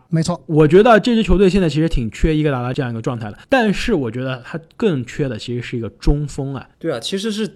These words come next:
Speaker 3: 挺有意思的一件事情。快船其实已经拥有了联盟最豪华、最顶尖的二三号位了，他还想再要伊戈达拉。其实我觉得中锋可能是他更需要补强的一个位置。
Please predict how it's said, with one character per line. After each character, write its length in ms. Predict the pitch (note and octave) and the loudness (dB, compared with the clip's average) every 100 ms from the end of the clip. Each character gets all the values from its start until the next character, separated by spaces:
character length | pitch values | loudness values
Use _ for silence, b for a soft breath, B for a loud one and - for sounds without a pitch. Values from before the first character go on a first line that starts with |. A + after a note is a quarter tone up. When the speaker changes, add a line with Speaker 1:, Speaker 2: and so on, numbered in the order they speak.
| _ | _
Speaker 3:
挺 160 | - | -6
有 180 | E3 F3+ | -2 0
意 140 | C3+ C#3 | -2 -4
思 140 | C3 | -6
的 80 | A#2 | -6
一 40 | |
件 160 | B2+ A#2 | -6 -6
事 140 | - | -8
情。 260 | A2+ A#2 B2 | -8 -10 -10
快 300 | - A3+ G3+ | -8 -2 -2
船 280 | C#3 B2+ D3 | -2 -6 -6
其 200 | - D#3 | -6 -6
实 200 | D#3+ E3+ | -4 -6
已 80 | B2 | -6
经 200 | B2 C#3+ | -6 -4
拥 180 | E3 F3+ | -2 -2
有 160 | G#2+ | -4
了 80 | F#2+ | -6
联 200 | G#2+ A2 | -6 -4
盟 200 | C#3 D3+ | -2 -4
最 400 | D3+ - A3 E3 | -4 0 4 4
豪 280 | - G#2 B2+ | 2 -4 -4
华、 160 | A2+ A#2 | -4 -4
最 120 | D#3 | -4
顶 220 | C3 A2 | -6 -6
尖 180 | A#2+ B2+ | -6 -6
的 220 | B2 G2 b b | -6 -8 b b
二 140 | C#3 | -8
三 240 | C3 B2+ B2+ | -6 -6 -6
号 140 | C3 | -6
位 180 | B2 A#2 | -4 -6
了， 80 | G2+ | -8
他 160 | D3 D3+ _ | -10 -12 _
还 240 | - A#2 | -8 -2
想 220 | A3+ D4 G#2+ | -2 -4 -6
再 260 | A#2 G2+ F2 _ | -8 -8 -12 _
要 220 | B2 A#2 | -8 -8
伊 160 | G#2 | -8
戈 80 | G#2 | -10
达 120 | F#2 | -10
拉。 100 | F2 b b | -12 b b
其 80 | - | -8
实 100 | F#3 | -2
我 140 | F#3+ C#3 | 0 0
觉 80 | |
得 60 | D3 | -2
中 260 | D3 A3 A3 | -4 -4 -4
锋 180 | A#3+ | -6
可 140 | A#3+ A#2 | -8 -10
能 100 | G2+ | -14
是 120 | A#2+ | -14
他 100 | A#2+ | -10
更 160 | D#3+ C#3 | -8 -8
需 160 | C3 | -6
要 140 | A#2 G#2 | -8 -8
补 180 | F#2+ | -12
强 160 | F2+ E2+ | -14 -14
的 80 | F2 | -14
一 20 | |
个 120 | F2+ | -12
位 120 | F2 F2 | -10 -12
置。 120 | - | -16